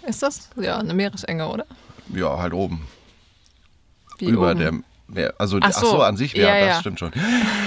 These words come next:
Speaker 1: Wir standen oben, genau, wir standen auch relativ weit oben. Wir hatten einen traumhaften Ausblick, so eine kleine verlassene Insel. Oder naja, sie war doch nicht verlassen, weil am ersten Tag wurde direkt dort ein Feuer gemacht.
Speaker 2: Es brannte des Öfteren mal auf dieser Insel.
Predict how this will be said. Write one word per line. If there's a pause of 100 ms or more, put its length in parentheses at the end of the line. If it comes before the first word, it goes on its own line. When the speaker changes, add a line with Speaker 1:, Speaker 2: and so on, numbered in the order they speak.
(420)
Speaker 1:
Wir
standen
oben,
genau,
wir
standen
auch
relativ
weit
oben.
Wir
hatten
einen
traumhaften (100)
Ausblick, (420)
so
eine
kleine
verlassene
Insel. (1160)
Oder
naja,
sie
war
doch
nicht
verlassen,
weil
am
ersten
Tag
wurde
direkt
dort
ein
Feuer
gemacht.
Speaker 2:
Es
brannte
des
Öfteren
mal
auf
dieser
Insel.